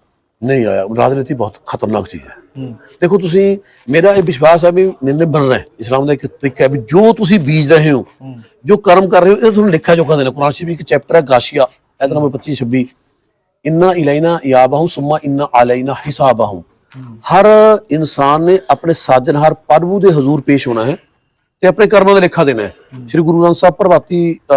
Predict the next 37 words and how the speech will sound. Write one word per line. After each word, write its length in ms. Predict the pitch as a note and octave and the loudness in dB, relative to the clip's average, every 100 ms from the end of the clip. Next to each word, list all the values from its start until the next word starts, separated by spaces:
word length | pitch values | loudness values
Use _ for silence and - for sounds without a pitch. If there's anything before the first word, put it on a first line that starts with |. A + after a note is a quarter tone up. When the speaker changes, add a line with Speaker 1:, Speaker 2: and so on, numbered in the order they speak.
| C3+ B2+ | 0 -2
Speaker 1:
ਅ, 40 | |
ਸ਼੍ਰੀ 140 | D3+ | -2
ਗੁਰੂ 100 | D3+ | 0
ਗ੍ਰੰਥ 140 | D#3 D3 | 0 2
ਸਾਹਿਬ 160 | E3+ | 2
ਆਸਾ 220 | F3 C#3+ D3+ | 2 2 0
ਮਹੱਲਾ, 280 | D3 D3 C#3 - | 2 2 0 -2
ਆਰਾਮ 240 | C3 C3+ | 0 0
ਕਲੀ 140 | D3 D3 | 0 -2
ਸਲੋਕ 240 | C#3+ C#3+ | 0 0
ਮਹੱਲਾ 220 | C3 C3 | 0 -2
ਪਹਿਲਾ, 220 | B2 D3+ D3 | 0 0 0
ਅੰਗ 120 | C3+ | 0
ਨੌ 120 | C3+ | -4
ਸੌ 160 | C3 B2 | -6 -8
ਬਵੰਜਾ, 340 | B2 C#3+ D3 | -4 -2 -2
Speaker 2:
ਹੂੰ। 320 | - _ B2 A#2 - | -4 _ -20 -20 -2
Speaker 1:
"ਸਭਨਾ 300 | F3+ A3 A3 | 0 2 2
ਕਾ 100 | G#3 | 4
ਦਰ 200 | F#3 F3 | 4 4
ਲੇਖਾ 300 | F3 F3+ F3+ | 2 2 4
ਹੋਏ, 140 | F#3+ | 4
ਕਰਨੀ 260 | - D#3+ D3 | 0 -2 -2
ਵਜੋ 220 | C3+ D3+ | -2 -4
ਤੇਰੇ 180 | C#3 A#2+ | -6 -6
ਨੋਏ।" 180 | G#2+ F#2+ | -8 -10
Speaker 2:
ਹੂੰ। 460 | _ - B2+ A#2+ | _ -20 -18 -2
Speaker 1:
ਮੇਰਾ 120 | F#3+ | 0
ਦੇਣ 220 | A3+ B3 A#3+ | 4 4 2
ਹੈ, 140 | A3+ _ _ _ _ _ C3+ | -2 _ _ _ _ _ 0
ਮੈਂ 160 | F3+ | 2
ਜੋ 160 | G3 A3 | 2 0
ਬੀਜੂਗਾ, 440 | D3+ D3+ G3+ A#3 | 0 0 2 2
ਮੈਨੇ 140 | A#3 B3+ | 4 2
ਕੱਟਣਾ 300 | A#3 G#3+ D#3 | 0 0 -2
ਹੈ। 120 | G2+ _ C3+ | -4 _ -20
Speaker 2:
ਹੂੰ। 220 | C3+ | -18